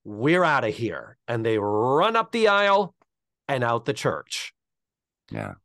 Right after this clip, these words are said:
Speaker 1: Basically announces, "We are going to fuck now. Thank you for coming." <laughs>
Speaker 2: And then we have to leave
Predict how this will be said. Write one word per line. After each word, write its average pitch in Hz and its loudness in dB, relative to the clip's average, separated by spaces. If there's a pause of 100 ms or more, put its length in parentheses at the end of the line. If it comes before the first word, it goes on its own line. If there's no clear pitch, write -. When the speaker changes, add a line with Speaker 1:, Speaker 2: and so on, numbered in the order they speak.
(120)
Speaker 1:
Basically 143 2
announces, 127 -2
"We 160 2
are 165 2
going 160 4
to 196 0
fuck 143 2
now. 87 -2 (920)
Thank 151 2
you 85 -2 (300)
for 127 0
coming." 95 -2
<laughs> - -4 (1120)
Speaker 2:
And 135 2 (260)
then 143 4
we 156 0
have 131 -2
to 123 -4
leave 135 2